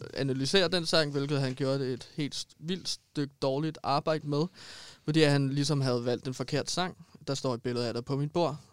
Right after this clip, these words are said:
øh, analysere. Men det skal ikke handle om det, fordi nu er du tilbage, Sebastian.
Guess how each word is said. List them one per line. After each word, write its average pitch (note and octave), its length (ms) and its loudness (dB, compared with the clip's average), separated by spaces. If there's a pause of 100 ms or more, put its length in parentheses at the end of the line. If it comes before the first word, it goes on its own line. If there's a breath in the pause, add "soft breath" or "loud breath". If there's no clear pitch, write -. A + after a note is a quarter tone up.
(120)
øh, D3+ 220 2
analysere. D#3 560 2 (160)
Men D#3 280 4 (400 soft breath)
det E3 100 6
skal F3+ 180 8
ikke F#3+ 140 6
handle F3+ 200 8
om F3 120 6
det, A3+ 200 8
fordi E3+ 260 4
nu F3 120 6
er A3 40 4
du A3+ 160 2
tilbage, A3+ 520 6
Sebastian. G3 520 2